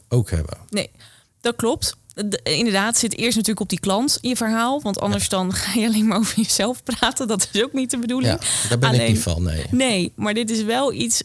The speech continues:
Speaker 2: eh, waarin jouw waarden naar voren komen als mens en daardoor ook de toegevoegde waarde voor het bedrijf uiteindelijk. Dus in het tweede stuk van je, van je pitch of van je, uit je, eh, eh,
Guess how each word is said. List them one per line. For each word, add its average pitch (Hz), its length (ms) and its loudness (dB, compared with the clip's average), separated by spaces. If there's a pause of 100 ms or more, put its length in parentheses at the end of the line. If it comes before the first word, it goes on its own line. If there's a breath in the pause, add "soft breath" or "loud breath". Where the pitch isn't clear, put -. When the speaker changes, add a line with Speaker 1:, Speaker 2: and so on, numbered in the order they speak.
Speaker 2:
eh, 110 480 0 (360)
waarin 220 420 -2
jouw 214 180 -2
waarden 226 320 -2
naar 214 160 -2
voren 208 280 -4
komen 202 320 -2
als 196 140 -4
mens 220 300 -2
en 220 100 -2
daardoor 214 280 -4
ook 208 180 -4
de - 60 -6
toegevoegde 202 440 -6
waarde 196 180 -4
voor 190 120 -6
het 185 100 -2
bedrijf 214 340 -2
uiteindelijk. 175 380 -4
Dus 190 120 -2
in 196 60 0
het 190 120 -4
tweede 226 400 -2
stuk 208 320 -2
van 196 260 -2
je, 175 280 -2
van 180 220 -6
je 180 100 -2
pitch 233 420 -4
of 190 240 -4
van 180 160 -4
je, 180 100 -4
uit 185 280 -4
je, 170 280 -4
eh, - 300 -6
eh, 180 60 -6